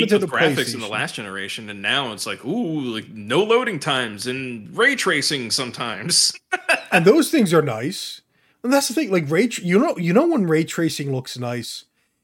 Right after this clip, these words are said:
Speaker 2: In Ghostwire Tokyo when it's wet everywhere. So you have a lot of reflective surfaces. Otherwise, ray tracing is honestly, like, diminishing returns because it requires so much horsepower
Speaker 1: Yep.
Speaker 2: for only a little bit better.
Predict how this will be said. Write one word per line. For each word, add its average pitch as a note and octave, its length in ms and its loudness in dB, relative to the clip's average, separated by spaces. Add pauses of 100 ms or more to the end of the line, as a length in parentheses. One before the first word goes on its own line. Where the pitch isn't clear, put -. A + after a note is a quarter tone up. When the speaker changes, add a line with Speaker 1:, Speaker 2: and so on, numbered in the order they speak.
Speaker 2:
In D#3 200 0
Ghostwire G3+ 680 6
Tokyo D3 500 2
when C3 220 -2
it's - 160 -10
wet A2+ 360 -4
everywhere. G#2+ 720 -12 (360)
So F3 120 -4
you E3 100 4
have D#3+ 140 4
a D#3+ 60 4
lot D3+ 260 2
of D#3+ 100 4
reflective C#3+ 480 -2
surfaces. C3+ 800 -6
Otherwise, A3 600 0 (300)
ray D3 180 4
tracing F3 520 0
is C#3 120 -2
honestly, D3 520 -2
like, B2 240 -6
diminishing C#3 480 -4
returns B2+ 420 -4
because A#2 300 -8
it B2 160 -6
requires B2 400 -6
so D#3 220 -4
much C3 220 -6
horsepower E3 720 -6 (300)
Speaker 1:
Yep. - 200 -8
Speaker 2:
for E3 180 0
only E3+ 320 6
a D#3 120 0
little D#3 520 4
bit C#3 400 -2
better. A#2+ 480 -2